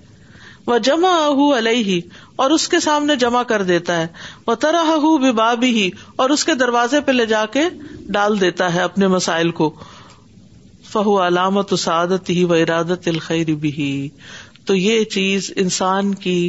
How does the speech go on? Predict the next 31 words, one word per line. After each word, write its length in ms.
خوش 300
بختی 340
کی 220
علامت 500
ہے 140
اور 140
اس 180
کی 120
سعادت 560
کی، 220
اور 220
اس 140
کے 140
ساتھ 460
خیر 480
کے 160
ارادے 380
کی 220
علامت 460
ہے 140
کہ 100
اللہ 260
نے 100
اس 120
کے 100
ساتھ 240
خیر 240
کا 120
ارادہ 400
کر 140
لیا۔ 260